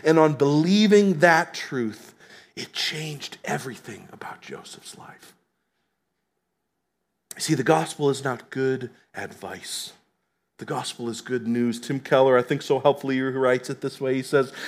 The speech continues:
"Advice is counsel about what you must do,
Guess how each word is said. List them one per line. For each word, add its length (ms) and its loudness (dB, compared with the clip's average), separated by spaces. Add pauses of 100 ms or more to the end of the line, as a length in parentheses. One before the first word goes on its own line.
(120)
"Advice 600 6
is 180 0
counsel 640 0
about 300 4
what 320 2
you 160 -4
must 380 -2
do, 300 -6